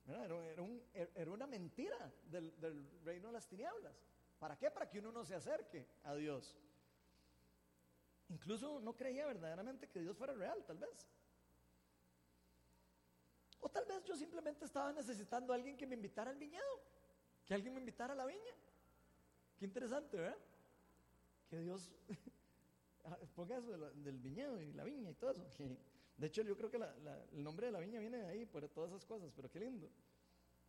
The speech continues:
¿Cuántas personas no, tal vez con una invitación a la iglesia, puede ser que tengan el encuentro con Dios? Y yo me pregunto,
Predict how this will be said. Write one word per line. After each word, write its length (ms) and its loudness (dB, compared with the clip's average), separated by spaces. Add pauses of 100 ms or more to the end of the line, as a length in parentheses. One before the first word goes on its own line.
(260)
¿Cuántas 300 0
personas 400 2
no, 360 -2 (300)
tal 120 0
vez 180 0
con 120 -2
una 120 2
invitación 520 -2
a 40 -2
la 120 2
iglesia, 400 -2 (640)
puede 200 4
ser 160 0
que 80 -4
tengan 300 -2
el 80 0
encuentro 340 -2
con 140 -4
Dios? 160 -4 (1600)
Y 80 2
yo 100 4
me 100 2
pregunto, 540 0